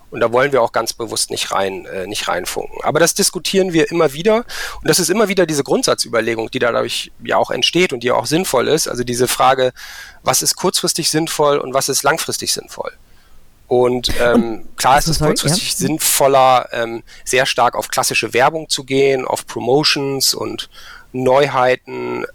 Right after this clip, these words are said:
Speaker 1: ähm, uneingeschränkt zum Beispiel auch auf unserer Plattform zu pushen.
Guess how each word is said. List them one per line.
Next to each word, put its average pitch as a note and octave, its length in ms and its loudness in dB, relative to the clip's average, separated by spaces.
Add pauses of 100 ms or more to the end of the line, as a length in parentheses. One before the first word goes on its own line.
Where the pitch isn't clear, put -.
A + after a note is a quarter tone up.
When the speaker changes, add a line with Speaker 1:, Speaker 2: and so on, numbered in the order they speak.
(140)
Speaker 1:
ähm, A#2 320 0
uneingeschränkt B2+ 840 0
zum A2+ 200 -4
Beispiel A2+ 580 0
auch G#2+ 160 0
auf A#2+ 120 -2
unserer A#2 220 -2
Plattform B2 380 -4
zu - 120 -8
pushen. E3+ 380 0